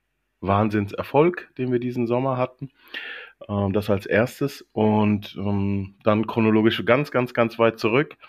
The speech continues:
Ähm, Rainer Amende, mein erster Basketballtrainer. Ähm, ganz viel Leidenschaft für Basketball habe ich da schon vermittelt bekommen.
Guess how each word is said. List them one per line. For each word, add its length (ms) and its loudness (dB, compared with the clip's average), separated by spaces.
Ähm, 840 0
Rainer 400 6
Amende, 560 4
mein 140 0
erster 340 0
Basketballtrainer. 920 0
Ähm, 760 -6
ganz 200 -6
viel 140 -2
Leidenschaft 560 2
für 400 2
Basketball 640 0
habe 140 -6
ich 80 -12
da 240 0
schon 240 -6
vermittelt 400 -2
bekommen. 340 -4